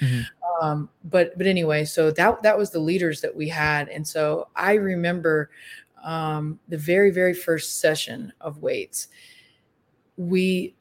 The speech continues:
Speaker 2: took off the line to start warming up, doing a jog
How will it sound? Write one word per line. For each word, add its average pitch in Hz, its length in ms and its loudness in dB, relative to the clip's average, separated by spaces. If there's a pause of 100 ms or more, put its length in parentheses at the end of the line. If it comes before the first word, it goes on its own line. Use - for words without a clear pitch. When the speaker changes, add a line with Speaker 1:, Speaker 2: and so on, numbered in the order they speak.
(140)
Speaker 2:
took 208 240 2
off 190 260 4
the 175 80 2
line 151 460 0
to - 120 -8
start - 300 2
warming 156 340 -2
up, - 300 -8
doing 160 280 -2
a 147 40 -4
jog 147 480 -2